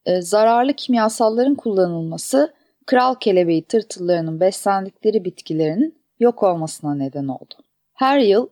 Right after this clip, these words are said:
Meksika'ya ulaşan popülasyonda düşüş gözleniyor ve geçtiğimiz yirmi senenin en düşük sayısı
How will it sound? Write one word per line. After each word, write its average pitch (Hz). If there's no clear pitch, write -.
Meksika'ya 220
ulaşan 180
popülasyonda 175
düşüş -
gözleniyor 139
ve 190
geçtiğimiz 202
yirmi 208
senenin 156
en 233
düşük -
sayısı 175